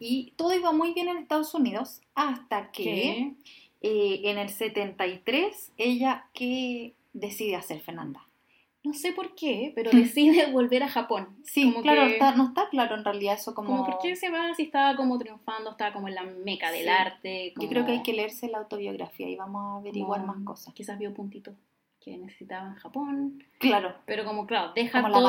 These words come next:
Speaker 1: bandera lo llamó.
Speaker 2: La bandera la llamó. <laughs> Tengo que pintar esa bandera con unos puntitos.
Speaker 1: <laughs>
Speaker 2: Eh, dejar como todo como lo que habías logrado, como,
Speaker 1: Mm.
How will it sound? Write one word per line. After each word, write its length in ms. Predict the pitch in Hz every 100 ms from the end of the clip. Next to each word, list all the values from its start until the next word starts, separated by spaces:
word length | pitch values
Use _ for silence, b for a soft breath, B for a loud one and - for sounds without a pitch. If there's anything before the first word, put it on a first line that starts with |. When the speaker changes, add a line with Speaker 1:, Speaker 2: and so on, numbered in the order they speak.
| 254
Speaker 1:
bandera 320 | 269 220 196
lo 120 | 190
llamó. 300 | 196 190 185 -
Speaker 2:
La 180 | 226 202
bandera 320 | 196 233 208
la 80 | 269
llamó. 220 | 254 247
<laughs> 300 | 226 208 -
Tengo 160 | 233 202
que 100 | -
pintar 240 | 180 180
esa 140 | 180
bandera 180 | 170 170
con 120 | 180
unos 60 | 180
puntitos. 360 | 185 180 165 - B B B B
Speaker 1:
<laughs> 0 | 302
Speaker 2:
Eh, 720 | 262 202 202 196 196 190 - _ _ _ _
dejar 420 | 196 202 202 240
como 240 | 247 269 247
todo 320 | 240 254 269
como 160 | 269 254
lo 100 | 233
que 80 | 214
habías 200 | 208 233
logrado, 800 | 233 202 185 185 208 202 202 196
como, 260 | 190
Speaker 1:
Mm. 60 | -